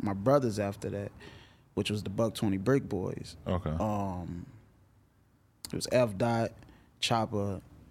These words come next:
Speaker 1: and Billionaire Black and Jay Chris.
Speaker 2: Oh,
Speaker 1: So
Speaker 2: okay.
Speaker 1: I, I met,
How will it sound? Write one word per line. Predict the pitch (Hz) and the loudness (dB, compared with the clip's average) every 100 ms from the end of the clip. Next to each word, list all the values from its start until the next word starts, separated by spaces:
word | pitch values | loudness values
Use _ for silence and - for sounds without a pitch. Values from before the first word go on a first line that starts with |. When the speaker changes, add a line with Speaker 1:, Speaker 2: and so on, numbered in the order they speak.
| - | -10
Speaker 1:
and | 110 98 | -6 -2
Billionaire | 127 127 120 117 107 | 2 4 4 2 2
Black | 104 120 113 | 2 0 0
and | 110 | -2
Jay | 104 107 | -2 -4
Chris. | - - 117 104 - | -2 -4 -4 -6 0
Speaker 2:
Oh, | 104 95 | 6 6
Speaker 1:
So | 101 | 6
Speaker 2:
okay. | 85 95 - | 6 4 4
Speaker 1:
I, | |
I | 117 | 2
met, | 123 113 | 4 2